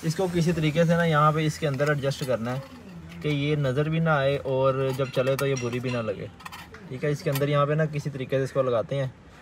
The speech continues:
एक यहाँ पे लगेगी और एक यहाँ पे लगेगी। और इसकी wiring इस तरह से करनी है कि ये जेन्युइन रहे, इसकी wiring में कहीं पे जो है ना वो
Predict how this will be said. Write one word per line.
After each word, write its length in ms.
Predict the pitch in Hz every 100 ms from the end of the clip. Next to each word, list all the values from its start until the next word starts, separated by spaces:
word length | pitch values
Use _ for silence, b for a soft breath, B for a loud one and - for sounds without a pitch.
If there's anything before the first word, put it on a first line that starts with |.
| B B
एक 180 | 127 135
यहाँ 200 | 135 156
पे 80 | 175
लगेगी 420 | 156 139 135 135 120 - - - - - - - -
और 140 | 127
एक 180 | 131 120
यहाँ 200 | 123 131
पे 80 | 127
लगेगी। 400 | 113 101 98 101 - - - - - - - -
और 300 | 123 131 131
इसकी 440 | 131 131 147 - 165
wiring 300 | 156 160 170
इस 100 | 160
तरह 180 | 180 175
से 80 | 160
करनी 240 | 143 151
है 140 | 160
कि 80 | 160
ये 140 | 160 151
जेन्युइन 360 | 147 156 160
रहे, 200 | 147 147
इसकी 180 | 151 156
wiring 300 | 139 135 147
में 100 | 147
कहीं 140 | 143 135
पे 100 | 139
जो 80 | 135
है 60 |
ना 100 | 139
वो 140 | 139